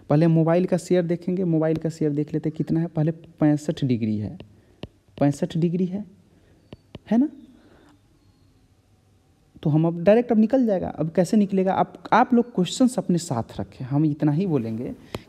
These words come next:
कि आप लोग अपना क्वेश्चंस अपने साथ रखें। हम बी पार्ट पे जा रहे हैं। हम्म,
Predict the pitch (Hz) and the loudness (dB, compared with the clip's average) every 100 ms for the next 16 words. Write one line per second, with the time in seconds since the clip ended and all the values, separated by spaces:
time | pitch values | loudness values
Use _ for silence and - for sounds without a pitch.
0 | - 156 165 185 - 131 139 165 147 151 | -2 0 0 -2 0 0 0 0 0 0
1 | 165 - 135 - - 214 208 139 - 139 | 0 -2 -4 -4 -4 -4 -4 -6 -2 -2
2 | 170 226 - 135 107 - 117 - 131 120 | -2 -6 -4 -2 -2 -2 -6 -2 0 0
3 | 147 151 143 143 139 135 135 143 143 151 | -2 0 -2 0 -2 -2 -2 0 0 0
4 | 214 - - - _ _ _ _ _ _ | -4 -10 -20 -20 _ _ _ _ _ _
5 | 127 120 | 0 0